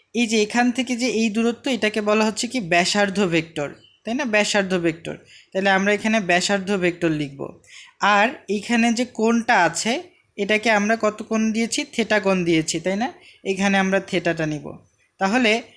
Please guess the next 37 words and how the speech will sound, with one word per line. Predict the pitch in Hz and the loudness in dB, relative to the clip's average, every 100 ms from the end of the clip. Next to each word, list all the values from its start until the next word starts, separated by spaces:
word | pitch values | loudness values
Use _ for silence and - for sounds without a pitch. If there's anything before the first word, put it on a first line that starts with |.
| - - | -20 -2
আমরা | 185 202 240 | 0 2 0
কিন্তু | 247 254 240 220 254 - - 151 | 2 0 0 -2 -4 -14 -20 -6
ব্যাসার্ধ | 156 175 190 220 208 240 | 2 2 2 0 0 0
ভেক্টর | 247 247 269 392 - | 0 -2 -2 -2 0
এবং | 208 214 208 | 0 2 0
এখানে | 190 220 220 | -2 0 0
যে | 214 | 0
কোণের | 233 226 220 240 233 | -2 0 4 4 4
মানটা | 202 190 185 | 4 2 0
যে | 190 196 | 2 2
রয়েছে, | 175 170 165 202 147 - - - | 4 2 2 -2 -2 -6 -20 -6
অর্থাৎ | 180 202 | -2 0
এটা | 196 196 208 | 0 0 0
যদি | 214 214 294 | -2 -2 -2
এক্স | 311 - | -2 -2
অক্ষ | 214 - | -4 -2
হয় | 220 190 | -2 0
তাহলে | 196 202 | 0 -2
এক্স | 196 202 220 | -2 0 -2
অক্ষের | 208 - | -4 -4
সাথে | 240 247 247 | -4 -4 -2
এই | 240 | 0
ব্যাসার্ধ | 196 196 208 202 220 | 0 0 0 -2 -2
ভেক্টরটা | 214 226 254 233 247 | -2 -4 -6 -2 -4
যে | 220 247 | -2 -6
কোণ | - 220 254 | -2 0 2
উৎপন্ন | 262 - 233 214 | 0 0 0 0
করে | 202 190 175 | 0 0 0
সেই | 190 202 | -2 0
মানটা | 196 190 190 208 | 2 2 2 -2
যদি | 220 220 | -2 0
আমরা | 233 233 | 0 2
এখানে | 220 214 208 | 0 0 -2
লিখি | 190 175 - 269 - - - - | -2 -2 -2 -6 -6 -18 -18 -2
বা | 196 | 0
এই | - 226 247 | 2 2 2
দুইটা | 226 233 240 | 2 0 0